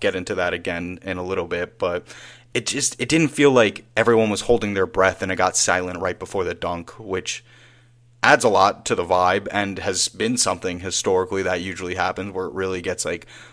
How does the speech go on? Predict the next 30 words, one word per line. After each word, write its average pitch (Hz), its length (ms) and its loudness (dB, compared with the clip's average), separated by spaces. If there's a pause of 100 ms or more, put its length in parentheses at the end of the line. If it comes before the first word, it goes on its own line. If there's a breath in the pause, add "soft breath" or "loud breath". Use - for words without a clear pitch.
(180 loud breath)
low 92 360 2
and 92 80 -2
everyone's 90 380 -4
like, 87 180 -6
"Oh," 98 1200 -2
you 104 100 -4
know, 101 100 -4
it's 95 100 -8
kinda 101 180 -4
like 101 120 -2
a 98 40 -2
drum 98 340 -2
roll 101 200 2
with 101 100 -4
their 101 100 0
voice, 104 380 0
like, 101 140 -4
"Oh," 110 1000 2
like, 104 220 -4
it's, - 340 -2
I 104 180 2
don't 107 120 2
know, 98 80 0
it 95 60 0
just, 104 180 -2
like, 92 160 -4
builds 98 260 2
it 95 80 0
up. 87 340 -2
Um, 90 440 -4